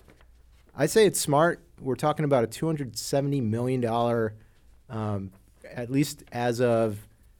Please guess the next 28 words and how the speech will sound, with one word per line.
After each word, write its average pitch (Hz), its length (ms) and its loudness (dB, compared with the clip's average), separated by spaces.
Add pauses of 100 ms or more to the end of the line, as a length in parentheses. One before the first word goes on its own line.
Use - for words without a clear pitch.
(220)
beginning 139 320 2
of 120 100 0
two - 180 -4
thousand 127 380 0
eighteen, 113 800 -6
um, 104 240 -6
market, 117 420 -4 (680)
um, 104 320 -8
in 120 160 -8
terms 117 400 -4
of 104 360 -4 (140)
overall 113 380 2
market 107 340 -2
share 104 400 -4 (200)
when 113 120 -6
we 104 60 -6
talk 107 240 -4
about 101 240 -4
advertising. 107 760 -6 (460)
Plus, 170 260 -2
it 151 60 -4
gets 143 200 -2
them 143 120 -2
around 127 240 -2
the 117 80 -4
whole 117 140 -6
paywall 110 460 -2
situation. 104 720 -12